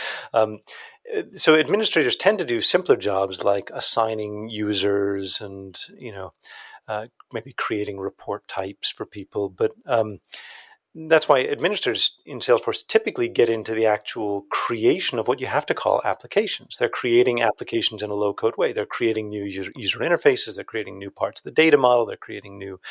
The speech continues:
flows and logic and so forth. And whether you know it or not, you know, you might think you're a Salesforce admin, but you're also a developer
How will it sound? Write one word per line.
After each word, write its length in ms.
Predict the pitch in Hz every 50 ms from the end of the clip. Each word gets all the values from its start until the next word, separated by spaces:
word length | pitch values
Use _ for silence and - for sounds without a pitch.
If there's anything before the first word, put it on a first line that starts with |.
| - - - - -
flows 640 | - - - 113 107 113 113 110 110 113 110 104
and 140 | 110 107 110
logic 580 | 107 107 107 107 113 107 98 104 107 104 - -
and 140 | 110 104 -
so 180 | - 113 107
forth. 280 | - - 113 - - -
And 200 | 123 107 107 - _ - - - - - - - -
whether 160 | - 123 107 113
you 100 | 113 110
know 200 | 117 147 190 180
it 80 | 143
or 80 | 101 92
not, 340 | 92 90 90 104 131 - -
you 120 | _ 147 107
know, 100 | 104 101
you 120 | 98 95
might 160 | 104 - -
think 180 | - - 165 -
you're 120 | - 110
a 20 | 98
Salesforce 440 | - - 113 104 - - 104 - -
admin, 360 | 98 98 - - 117 123 120
but 140 | 123 - -
you're 160 | - 120 123
also 520 | 120 123 147 143 - - 107 101 101 107
a 260 | - - 107 101 101 - _ _ -
developer 500 | 123 - 175 196 160 - _ - -